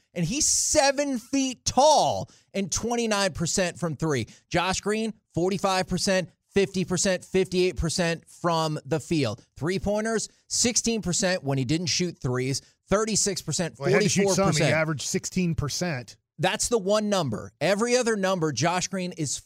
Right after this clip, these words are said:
Speaker 1: far more efficient. And so you trash Josh Green those first two years. I don't know why you wouldn't trash Poku those first two years.
Speaker 2: Well, let me ask you this.
Speaker 1: Okay.
Speaker 2: How old are they?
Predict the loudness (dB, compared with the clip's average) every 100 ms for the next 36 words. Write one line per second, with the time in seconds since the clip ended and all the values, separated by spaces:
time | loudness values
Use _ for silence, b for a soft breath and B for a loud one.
0 | -4 -2 0 0 -2 -2 -2 -4 -2 -4
1 | -4 -2 0 0 -2 -2 -2 0 0 -2
2 | 0 0 0 -4 -4 -2 -2 -2 -2 -4
3 | -2 -4 -2 -4 -6 -4 -2 -2 0 2
4 | 2 0 0 -4 -2 -2 -2 -2 0 0
5 | 0 -2 0 -4 -4 -4 -4 -4 -2 -2
6 | -6 -12 -20 -20 _ _ _ _ _ _
7 | _ _ _ _ _ -6 -2 0 -2 _
8 | -6 -2 0 0 -2 -2 0 -2 -4 -8
9 | -6 -8 -8 -2 0 0 -2 -4 -8 -12